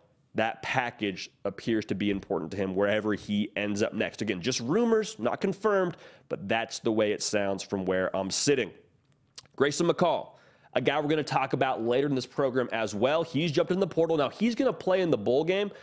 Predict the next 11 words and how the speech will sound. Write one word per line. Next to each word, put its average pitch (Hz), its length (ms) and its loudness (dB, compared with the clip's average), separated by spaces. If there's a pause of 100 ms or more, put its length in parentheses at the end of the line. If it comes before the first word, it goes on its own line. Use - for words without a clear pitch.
(340)
but 113 140 0
Grayson 185 360 2
McCall, 165 400 2
a 139 80 2
guy 156 220 0
that's 139 140 -2
played 156 240 -2
a 78 60 -6
ton - 360 -6
of 127 80 -2
football, - 500 -6